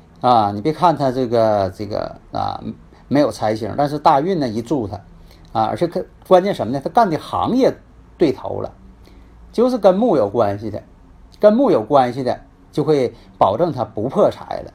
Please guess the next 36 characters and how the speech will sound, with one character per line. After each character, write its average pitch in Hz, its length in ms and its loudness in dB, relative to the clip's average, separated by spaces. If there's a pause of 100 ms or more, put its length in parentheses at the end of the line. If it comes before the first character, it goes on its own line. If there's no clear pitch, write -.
你 131 100 -2
别 190 120 2
干 196 220 4
错 233 380 2
了， 120 120 0
你 113 80 -4
说 185 200 2
我 131 100 2
干 185 240 0
这 175 80 -2
个 170 60 0
金 170 320 -2
属， - 320 -10
干 156 240 0
五 113 80 -8
金， 104 260 -8
得， 110 380 -2
那 143 60 -10
就 139 100 -4 (120)
该 98 220 -8
破-， - 180 -18 (140)
开 - 160 -2
始 127 80 -4
破 120 180 -2
财 95 220 -6
了。 98 140 -8 (340)
因 202 100 0
为 214 60 2
啥？ 185 100 2
你 202 120 -2
选 - 200 0
的 247 60 0
路 277 240 4
子 127 80 -2
不 101 140 -6
对， 98 180 -8